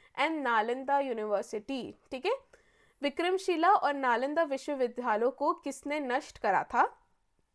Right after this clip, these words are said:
तो इसका करेक्ट आंसर है बख्तियार काकी। So ना, मोहम्मद गौरी के कुछ स्लेव्स थे या कुछ कमांडर्स आप कह सकते थे, जिसमें से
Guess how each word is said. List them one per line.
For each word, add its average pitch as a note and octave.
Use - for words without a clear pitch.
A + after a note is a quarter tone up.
तो D4+
इसका D#4
करेक्ट C#4+
आंसर A#3
है D4+
बख्तियार A#3+
काकी। -
So E4
ना, B3
मोहम्मद C4+
गौरी G#3+
के A3+
कुछ D4+
स्लेव्स E4
थे D4
या D4
कुछ D4+
कमांडर्स B3+
आप C#4+
कह C4+
सकते G#3+
थे, A#3+
जिसमें C4
से D#4